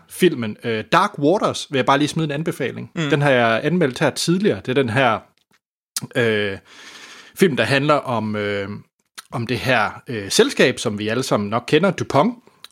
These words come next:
Speaker 1: øh, som laver blandt andet Teflon, og hvordan de ligesom har sm-, sm-, spyttet ud med kemikalier i, øh,
Speaker 2: Mm.
Speaker 1: i, øh, West Virginia.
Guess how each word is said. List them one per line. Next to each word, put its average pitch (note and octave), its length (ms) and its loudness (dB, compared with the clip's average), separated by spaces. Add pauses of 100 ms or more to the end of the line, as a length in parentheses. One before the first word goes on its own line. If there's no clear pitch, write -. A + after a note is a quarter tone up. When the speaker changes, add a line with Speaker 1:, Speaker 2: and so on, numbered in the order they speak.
(400)
Speaker 1:
øh, G#2+ 560 0
som A2 200 -4
laver A2+ 180 0
blandt G#2 180 -4
andet G#2+ 200 -4
Teflon, A2 540 0
og A2+ 100 -6
hvordan A2+ 300 -2
de A#2+ 80 -4
ligesom A#2+ 260 -4
har G2 320 -6 (640)
sm-, A#2 440 -2
sm-, C3+ 760 2
spyttet F3 380 4
ud C3+ 160 4
med A#2 120 -4
kemikalier G#2+ 760 -2
i, G2+ 280 -8
øh, G2 220 -10 (120)
Speaker 2:
Mm. A2 180 -2 (240)
Speaker 1:
i, G#2 260 -8
øh, G2 160 -8
West C3 260 -2
Virginia. A2+ 380 -4